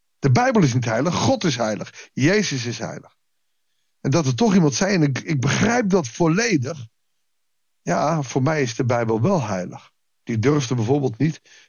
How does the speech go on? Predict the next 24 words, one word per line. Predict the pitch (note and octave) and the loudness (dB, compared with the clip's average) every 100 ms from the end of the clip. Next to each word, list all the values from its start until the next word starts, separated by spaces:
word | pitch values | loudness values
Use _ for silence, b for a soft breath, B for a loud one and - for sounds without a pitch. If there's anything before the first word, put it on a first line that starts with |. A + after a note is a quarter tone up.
| _ _ | _ _
eh, | G#2+ G#2 | -12 -8
haar | G#2+ A#2 | -8 -2
tekeningen | D3+ D#3+ B2+ B2 B2 | 0 0 0 0 -2
in | |
de | A#2+ | -2
Bijbel | A#2 D#3 C#3 | 0 0 -2
te | A2+ G#2 | -4 -8
doen, | G#2 G2 | -10 -12
hè? | F3 | -12
Bijbeljournaling. | B2+ A2 G#2+ A2 A#2 G#2+ A2+ G2+ G2 F#2+ F#2+ _ _ _ B B B B _ _ _ _ _ _ _ _ _ _ | -14 -14 -8 -4 -4 -2 -4 -4 -6 -14 _ _ _ _ B B B B _ _ _ _ _ _ _ _ _ _
En | E3 F#3 F3+ | -4 -2 -2
ik | F3 | -2
heb | F3+ | 0
daar | E3+ F3+ | 2 2
alle | F3 F3+ | 2 2
respect | E3+ - G3 - | 0 0 -4 -2
voor. | B2 A2+ | -4 0
En | |
dat | B2+ | 2
mag | C3+ E3+ C3+ | 4 2 0
en | C3 | -2
dat | A#2+ | 0
is | C#3+ | 0
goed. | - C3 A2 - | 0 0 -2 -8